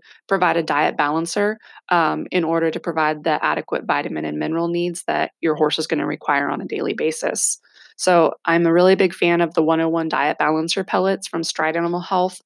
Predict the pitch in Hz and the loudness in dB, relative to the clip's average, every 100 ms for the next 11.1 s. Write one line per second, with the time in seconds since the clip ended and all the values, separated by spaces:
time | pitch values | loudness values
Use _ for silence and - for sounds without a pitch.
0 | - - - 175 175 170 170 - 196 - | -20 -20 -4 0 2 2 0 2 0 2
1 | 220 170 170 175 170 160 - 165 175 - | 0 2 2 2 2 -2 -2 -2 0 -2
2 | 175 - - - 160 208 - - - - | -4 -4 -10 -4 0 0 -4 -14 -20 -20
3 | - - 170 175 196 226 214 247 240 208 | -8 0 0 0 -2 -2 0 4 6 6
4 | 185 180 - 175 175 - - 160 160 214 | 4 2 0 0 0 -2 -4 0 2 2
5 | 277 - - - - 185 180 190 175 - | 0 -6 -18 -6 2 4 4 2 0 2
6 | 185 196 190 175 175 165 - 175 156 156 | 2 2 0 0 -2 -2 0 2 2 0
7 | 180 170 160 156 156 156 185 - 165 156 | 0 0 2 -2 0 0 -2 -2 -2 -2
8 | - 165 - 165 156 156 147 - - 151 | 0 0 2 -2 0 0 0 0 0 0
9 | 156 156 151 160 170 156 156 143 151 156 | 0 0 0 2 2 2 2 2 0 0
10 | - 170 170 170 - 170 170 165 165 170 | -2 0 0 -2 0 -2 0 0 0 -2
11 | - | -10